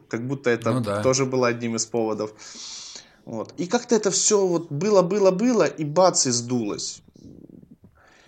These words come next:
Speaker 2: Это да. Ну вот у нас как раз же даже тот этот бородатый клуб Николаев-, Ни-, в Николаеве мы организовывали как раз вот ровно четыре года назад, ровно вот в этот же день,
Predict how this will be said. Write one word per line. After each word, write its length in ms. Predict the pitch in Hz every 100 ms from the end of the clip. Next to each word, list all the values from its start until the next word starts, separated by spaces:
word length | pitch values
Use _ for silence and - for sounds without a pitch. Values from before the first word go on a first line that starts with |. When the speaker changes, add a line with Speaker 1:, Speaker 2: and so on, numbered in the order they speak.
| 123
Speaker 2:
Это 220 | 117 139
да. 380 | 117 101 85 90
Ну 120 | 110
вот 160 | 123 139
у 40 |
нас 200 | 139 139
как 160 | 147 139
раз 180 | 139 123
же 280 | 120 120 120
даже 580 | 120 117 117 110 104 101 _ _ _ _
тот 200 | 110 107
этот 180 | 113 107
бородатый 540 | 107 110 107 110 107 113
клуб 400 | 117 107 - 120
Николаев-, 720 | 110 110 110 107 117 135 135
Ни-, 220 | 110 110
в 120 | 110
Николаеве 640 | 110 107 110 123 143 131 110
мы 260 | 107 113
организовывали 840 | 110 101 101 98 101 110 110 101 95
как 220 | - -
раз 240 | 107 107
вот 120 | 107 -
ровно 260 | 107 98
четыре 260 | - - 101
года 260 | 104 92
назад, 400 | 98 92 113 127 -
ровно 380 | 104 104 104 101
вот 320 | 98 95 -
в 80 | 98
этот 220 | 90 95
же 100 | 92
день, 300 | 90 85